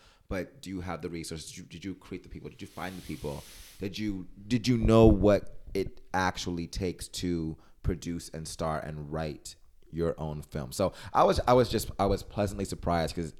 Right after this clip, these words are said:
I, w-, I was gonna, I was gonna support you either way. I would've been like, "Hey,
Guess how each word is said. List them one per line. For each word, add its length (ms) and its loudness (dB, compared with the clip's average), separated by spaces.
I, 60 2
w-, 180 2
I 140 4
was 160 4
gonna, 160 2
I 80 -2
was 140 10
gonna 80 -2
support 320 0
you 140 0
either 220 0
way. 420 0
I 40 2
would've 140 4
been 100 2
like, 200 -4
"Hey, 380 0